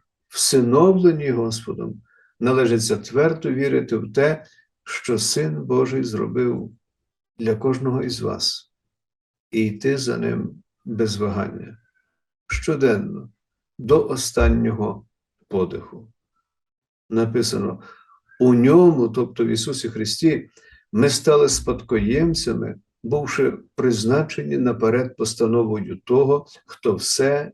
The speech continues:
чинить за радою волі своєї». У Ньому, в Ісусі Христі, ви, як почули були слово істини, Євангеліє спасіння свого, і увірували в Нього,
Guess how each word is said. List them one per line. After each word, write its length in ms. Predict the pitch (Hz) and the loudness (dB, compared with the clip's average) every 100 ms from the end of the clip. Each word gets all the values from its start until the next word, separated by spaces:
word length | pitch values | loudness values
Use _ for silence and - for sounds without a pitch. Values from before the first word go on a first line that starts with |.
| _ | _
чинить 680 | - 123 120 123 120 - - | -6 0 0 0 -6 -12 -10
за 260 | 117 101 95 | -6 -4 -2
радою 600 | 104 113 127 - - - _ _ _ | 0 -2 -2 -6 -8 -10 _ _ _
волі 540 | 98 101 98 92 90 - _ | -6 -2 0 -2 -6 -12 _
своєї». 720 | - - - 92 87 65 - _ _ _ _ _ _ _ _ _ _ _ _ _ _ _ | -10 -8 -6 -6 -6 -8 -12 _ _ _ _ _ _ _ _ _ _ _ _ _ _ _
У 120 | 127 123 | 0 2
Ньому, 720 | 120 139 127 95 85 95 - _ _ _ _ | 2 2 2 -2 -6 -12 -20 _ _ _ _
в 80 | - | -8
Ісусі 440 | 127 - 135 - | -4 -4 -4 -6
Христі, 720 | 123 127 120 - - 87 - - _ _ _ _ _ _ - | -6 -6 -6 -6 -8 -8 -10 -16 _ _ _ _ _ _ -6
ви, 240 | 113 151 | 2 4
як 300 | 135 117 - | 4 2 0
почули 540 | 104 95 - 190 202 | -4 -2 4 6 6
були 260 | 175 147 120 | 4 2 -2
слово 360 | - 110 98 98 | -2 -2 -2 -4
істини, 480 | - - 107 95 | -6 -8 -6 -2
Євангеліє 540 | 107 117 113 101 101 95 | 2 2 2 0 -4 -4
спасіння 560 | - 104 - 95 87 | -4 -4 -2 -4 -4
свого, 460 | 87 - - - - _ _ _ - _ _ | -8 -8 -10 -10 -16 _ _ _ -20 _ _
і 180 | 151 135 135 - | -4 -4 -2 2
увірували 720 | 143 120 175 214 180 139 117 | 4 6 6 8 6 6 2
в 40 | |
Нього, 480 | 101 98 87 90 - | 2 -2 -2 -8 -14